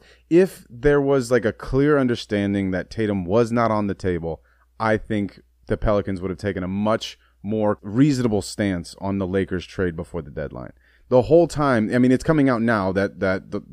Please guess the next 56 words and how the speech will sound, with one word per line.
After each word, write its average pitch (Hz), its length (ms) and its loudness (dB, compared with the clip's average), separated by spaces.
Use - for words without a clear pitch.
everyone's 104 360 -2
on 104 100 0
the 101 60 -2
table 87 320 -2
for 85 80 -14
Boston, 90 340 -2
but, 98 80 -6
like, 107 180 0
shouldn't 156 260 0
that 151 180 4
have 135 220 2
been 127 220 6
inherently 117 640 0
known? 110 480 -2
Like, 117 140 2
the 127 80 4
whole 139 180 6
idea 120 400 4
that, 95 320 -2
that 95 400 -2
Danny 123 240 6
Ainge 90 80 -4
would 95 120 -4
go 110 120 4
to 104 80 4
Dell 101 200 0
Demps 101 220 -2
and 95 100 -6
be 95 80 0
like, 92 200 -2
"Yo, 95 300 2
wait, 101 360 2
just 87 180 -10
wait 107 140 2
until 98 200 -2
summer, 85 220 -6
wait 98 120 -2
until 92 200 -6
summer, 90 260 -6
but 85 200 -4
Tatum's 92 280 0
not 82 100 -2
a - 40 -8
part 73 160 -6
of 58 60 -14
this." - 220 -18
Like, 123 240 2
no, 135 200 0
fuck 147 220 2
that. 82 160 0
That 120 140 2
had 139 160 6
to 127 60 4
have 120 80 0
been 120 120 6
assumed 107 560 2